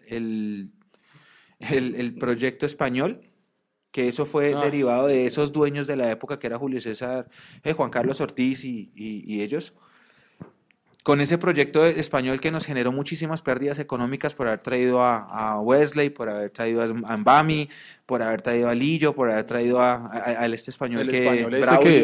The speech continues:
Speaker 2: que, eh,
Speaker 1: Braulio Nóbrega, que se llamaba. El proyecto español duró ocho meses,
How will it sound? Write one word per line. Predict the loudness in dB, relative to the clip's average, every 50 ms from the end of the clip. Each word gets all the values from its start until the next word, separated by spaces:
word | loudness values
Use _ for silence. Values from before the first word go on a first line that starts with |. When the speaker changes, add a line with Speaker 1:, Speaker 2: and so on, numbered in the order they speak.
| 6 4
Speaker 2:
que, | 4
eh, |
Speaker 1:
Braulio | 4 6 6 6 6 4 4
Nóbrega, | 4 2 2 2 2 2 0 -2 -4 -6
que | -8
se | -8 -8 -6
llamaba. | -6 -4 -4 -2 -2 -2 -2 -4 -8 _ _ _ _ _ _ _ _ _ _ _ _ _ _ _ _ -16
El | -14 -8 -6
proyecto | -2 -2 0 -2 -2 -4
español | -8 -8 -6 -4 -2 -2 0 4
duró | 6 6 6 6 4
ocho | 2 0 0 -2 -4 -4
meses, | -2 0 0 0 -2 -2 -4 -4 -8 -14